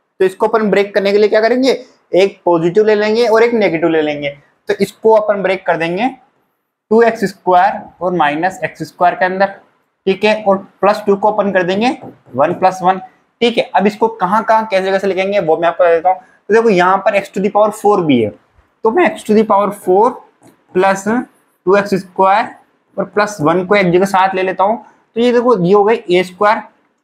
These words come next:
plus ये हो गया टू ए बी और ये हो गया plus b square। तो ये एक identity बन गई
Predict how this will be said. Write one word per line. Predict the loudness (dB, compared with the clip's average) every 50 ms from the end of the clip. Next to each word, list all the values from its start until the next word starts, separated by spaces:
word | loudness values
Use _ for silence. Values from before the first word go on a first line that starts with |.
| _ _ -4
plus | -2 -2 -2 0
ये | 0
हो | 0
गया | 0 0 -2
टू | 0 0 2 2
ए | 2 2
बी | 2 0 0
और | 2 2 2
ये | 2
हो | 2 2
गया | 2 0 -2
plus | 0 -2 -2 -2
b | 0 0 -2 -2
square। | -2 -2 -2 -2 -2 -2 -8 -16 -20 _ _ 0
तो | 2
ये | 4 4 2
एक | 0 -2 -4 -2
identity | 0 2 2 2 0 0 -2 -2 0 0 0 0
बन | 0 0 2 2
गई | 0 0 0 -2